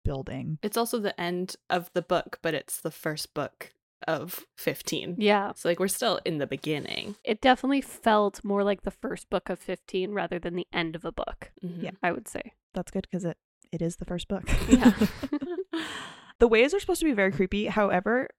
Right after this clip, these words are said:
Speaker 1: okay, they kinda sound cozy. <laughs> Like,
Speaker 3: I did
Speaker 1: dark
Speaker 3: not
Speaker 1: with,
Speaker 3: get
Speaker 1: like, your little
Speaker 3: cozy.
Speaker 1: light.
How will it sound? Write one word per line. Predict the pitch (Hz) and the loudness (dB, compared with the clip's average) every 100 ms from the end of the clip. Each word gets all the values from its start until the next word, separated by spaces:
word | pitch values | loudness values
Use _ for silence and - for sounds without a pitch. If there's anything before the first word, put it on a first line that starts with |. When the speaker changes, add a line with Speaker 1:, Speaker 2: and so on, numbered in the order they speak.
| - | -8
Speaker 1:
okay, | 214 185 151 - | -2 0 -2 -2
they | 180 | -4
kinda | - 202 262 | 0 0 0
sound | 339 311 | -2 -2
cozy. | 151 151 - 196 | -2 -2 -2 -2
<laughs> | - - | -2 6
Like, | 202 - - - | 8 8 2 4
Speaker 3:
I | - | 8
did | 359 | 8
Speaker 1:
dark | 403 | 10
Speaker 3:
not | 381 | 10
Speaker 1:
with, | |
Speaker 3:
get | 349 254 | 10 6
Speaker 1:
like, | - | 6
your | 208 | 6
little | 208 208 | 8 8
Speaker 3:
cozy. | 320 | 8
Speaker 1:
light. | 339 359 | 10 8